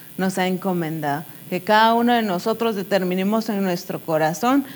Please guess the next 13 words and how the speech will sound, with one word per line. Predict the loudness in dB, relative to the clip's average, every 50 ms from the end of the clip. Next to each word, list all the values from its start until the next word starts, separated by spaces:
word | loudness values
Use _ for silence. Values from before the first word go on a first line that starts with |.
| -18 -20 -10 -2
realmente | 4 6 6 6 6 6 4 2 2 2 2 4 2 6
darle | 6 6 4 4 4 4 4 6
la | 6 6 6 6 4 4
gloria | 2 2 2 4 4 4 4 4 4 4 4 6
a | 6 6 6
Él | 4 4 0 -4 -14 -18 -14 -4
como | -2 0 0 0 0
Él | 0 -2 -4
corresponde. | -2 -4 -2 -2 -4 -6 -8 -8 -8 -4 -4 -2 -2 -2 -4
Y | -4
como | -4 -2 -2 0 0 0
decías, | 0 -2 -4 -4 -4 0 2 2 2 0 -2 -10 -18 -20 -20 -20 -20 -12 -4
entender | -2 -2 0 0 0 0 2 2 2 4 6 6 6 6 4 2